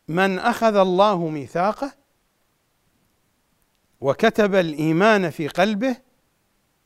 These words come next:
وأيده بروح منه، هذا أولاً. وثانياً، المشكلة أين؟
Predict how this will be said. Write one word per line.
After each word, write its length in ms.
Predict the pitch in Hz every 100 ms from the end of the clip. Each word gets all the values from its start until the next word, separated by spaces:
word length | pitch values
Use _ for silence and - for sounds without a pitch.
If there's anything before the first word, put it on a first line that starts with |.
| _ _
وأيده 920 | 135 143 139 143 196 208 165 170 156 - _
بروح 400 | 143 151 175 -
منه، 320 | 123 110 95 - _ _ _ _ _ _ _ _
هذا 200 | 156 180
أولاً. 380 | 127 110 87 _ _ _ _ _ _ _ _ _
وثانياً، 600 | 156 160 185 139 101 92 _ _ _ _ _ _ -
المشكلة 720 | 165 170 - 220 214 - 139
أين؟ 260 | 147 127